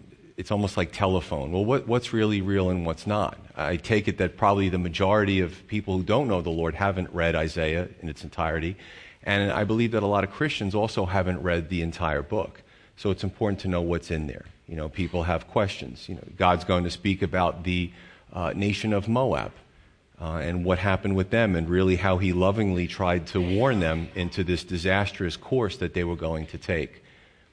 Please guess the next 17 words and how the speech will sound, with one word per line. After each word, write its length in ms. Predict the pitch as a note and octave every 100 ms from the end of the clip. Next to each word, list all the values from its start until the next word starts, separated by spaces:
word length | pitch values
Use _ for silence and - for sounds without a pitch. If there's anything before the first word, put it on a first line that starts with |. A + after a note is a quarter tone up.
| _ -
You 80 |
know, 160 | D#2+ D2+
and 140 | D#2+
again, 260 | G2+ B2 F#2
people 320 | - F#2+ G2
have 260 | G2 F#2+ F2
these 380 | F#2 E2 - - - - _ _ -
ideas 680 | F2+ F2 D2+ G2+ A2+ A#2+ G2+
that 180 | F#2 E2+
aren't 340 | F2 F2 E2+ -
really 280 | F#2 E2 D#2
true. 400 | - G#2+ A#2 C3 - - _ _ -
Um, 420 | D2+ D2+ D#2+ B1+ - -
some 540 | - F#2 F#2 F2 D#2 -
look 200 | F#2 F2+
at 120 | E2+
even 500 | F#2+ F2 F2+ F2